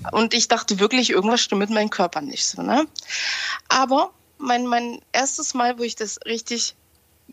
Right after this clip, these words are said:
so schön gespürt habe, wo ich wusste, okay, das geht jetzt, äh, da war ich tatsächlich zwanzig. Und das war auch leider, also das war zwar jemanden, für den ich durchaus Gefühle hatte,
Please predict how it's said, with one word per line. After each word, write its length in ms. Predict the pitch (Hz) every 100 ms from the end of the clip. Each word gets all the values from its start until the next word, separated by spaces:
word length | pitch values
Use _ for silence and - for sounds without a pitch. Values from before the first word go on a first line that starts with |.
| 120
so 260 | 202 202 202
schön 380 | - 196 202
gespürt 460 | - - - 254 -
habe, 320 | 233 233 214 196
wo 220 | 196 196
ich 260 | 196 -
wusste, 220 | 202 - 185
okay, 320 | - 226 269 - - - - _ -
das 180 | -
geht 280 | - 226 247
jetzt, 320 | 277 269 - - 254
äh, 460 | - 208 202 202 196 -
da 180 | 254 269
war 80 |
ich 120 | 247 -
tatsächlich 600 | 214 202 202 220 - -
zwanzig. 640 | - 175 180 - 104 - - - - - -
Und 160 | 190 214
das 200 | 226 -
war 200 | 226 -
auch 300 | 214 202 - _ -
leider, 720 | 190 180 180 214 240 254 277 - _ _
also 300 | 208 214 226 - - 220
das 260 | 214 - -
war 180 | 226 262
zwar 260 | - 233
jemanden, 520 | 240 226 247 277 - 226
für 180 | - 202
den 200 | 220 240
ich 160 | -
durchaus 440 | 233 302 - 226 -
Gefühle 520 | 208 - 240 262 254
hatte, 260 | 294 311